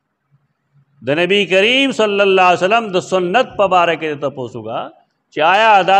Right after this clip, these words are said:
د رسول الله صلی الله علیه وسلم په عمل کې شته؟ نو که تا ته هغه وی چې شته، نو ته وایې، «ټیک ده.» خو دوی به څه وایي، «یاره، نشته، خو څه بد کار خو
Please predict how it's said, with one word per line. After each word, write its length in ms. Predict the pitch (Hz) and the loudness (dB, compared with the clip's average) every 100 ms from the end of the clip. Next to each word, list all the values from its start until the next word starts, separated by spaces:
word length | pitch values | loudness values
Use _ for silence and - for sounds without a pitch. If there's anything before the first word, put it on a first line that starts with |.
| 190 | 2
د 100 | 190 | 0
رسول 220 | 175 196 202 | 0 -2 -2
الله 200 | 180 180 | 0 2
صلی 140 | 180 170 | 2 0
الله 0 | |
علیه 20 | |
وسلم 180 | 185 180 | -4 0
په 40 | 165 143 | 0 2
عمل 200 | 147 160 | -2 -6
کې 80 | 156 131 | -10 -12
شته؟ 160 | 170 185 _ _ _ _ _ _ _ _ _ _ _ _ _ _ _ _ _ _ _ _ _ _ _ _ _ _ _ _ _ - | -12 -14 _ _ _ _ _ _ _ _ _ _ _ _ _ _ _ _ _ _ _ _ _ _ _ _ _ _ _ _ _ -16
نو 80 | 104 | -10
که 100 | 127 | -2
تا 100 | 170 196 | 0 2
ته 100 | 190 | 4
هغه 120 | 185 202 | 2 2
وی 120 | 226 233 | 2 0
چې 120 | 185 156 | -4 -4
شته، 120 | 220 226 | 0 0
نو 80 | |
ته 120 | 196 180 | 0 0
وایې، 200 | 180 160 143 | 2 0 -2
«ټیک 120 | 180 160 | -6 -4
ده.» 140 | 135 98 - _ _ _ _ _ _ _ _ _ - | -6 -6 -12 _ _ _ _ _ _ _ _ _ -12
خو 40 | 123 | -6
دوی 80 | 160 | -2
به 100 | 170 160 | -2 -2
څه 40 | 202 | -2
وایي، 160 | 190 170 | -2 -2
«یاره، 160 | 220 214 | -4 -6
نشته، 260 | 247 220 247 180 | -8 -6 -6 -6
خو 60 | |
څه 120 | 143 117 151 | -6 -4 -4
بد 120 | 185 143 | -4 -2
کار 200 | 170 | -2
خو 40 | 165 | -2